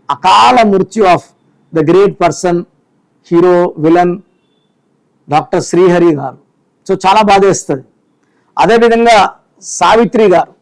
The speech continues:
ఎస్ఏవిఐటిహెచ్ఆర్ఐ,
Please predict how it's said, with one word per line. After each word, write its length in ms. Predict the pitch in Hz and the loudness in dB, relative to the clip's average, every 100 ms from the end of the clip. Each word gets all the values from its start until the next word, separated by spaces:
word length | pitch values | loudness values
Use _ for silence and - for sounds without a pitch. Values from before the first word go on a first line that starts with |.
| _ _ _ _ - | _ _ _ _ -2
ఎస్ఏవిఐటిహెచ్ఆర్ఐ, 2750 | 180 - 208 196 214 233 - _ 160 165 190 196 214 - _ _ 196 202 208 208 - - - 165 180 170 | -2 -2 0 2 2 -2 -10 _ -4 0 2 2 0 -4 _ _ -2 0 0 -2 -12 -10 -2 0 2 0